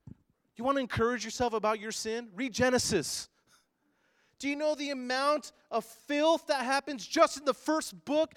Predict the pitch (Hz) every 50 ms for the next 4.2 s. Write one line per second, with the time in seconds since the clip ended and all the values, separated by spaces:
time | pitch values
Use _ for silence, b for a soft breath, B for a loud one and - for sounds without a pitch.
0 | B B B - 269 294 302 302 294 311 294 - 339 349 359 370 381 381 370 359
1 | - - - - - 294 311 320 302 277 - - - 349 359 359 349 330 330 320
2 | 311 262 196 - - - 339 339 349 349 320 269 - - - 330 339 339 330 320
3 | - - 311 269 - - - - 339 381 370 370 349 330 302 285 - - - 269
4 | 277 240 196 151